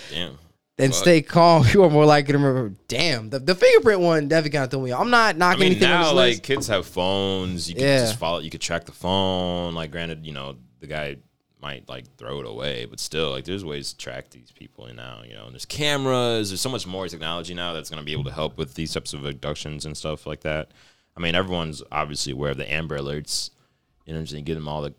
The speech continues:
Speaker 1: constantly all the time, so, so I think there's, there's a lot more being done about it, but at the same time, I mean, uh, I mean, it's not like they're,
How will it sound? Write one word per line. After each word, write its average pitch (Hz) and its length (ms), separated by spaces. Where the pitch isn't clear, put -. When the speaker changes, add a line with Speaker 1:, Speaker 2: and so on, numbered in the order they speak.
Speaker 1:
constantly 80 480
all 76 120
the 73 40
time, 76 720
so, 67 420
so - 160
I 80 80
think 104 140
there's, 90 160
there's 82 180
a 95 60
lot 98 160
more 78 260
being 73 240
done 71 140
about 65 260
it, 64 140
but 123 180
at 101 80
the - 60
same 135 220
time, 120 280
I 110 60
mean, 110 320
uh, - 40
I 98 60
mean, 95 140
it's - 80
not 107 100
like 92 140
they're, 92 220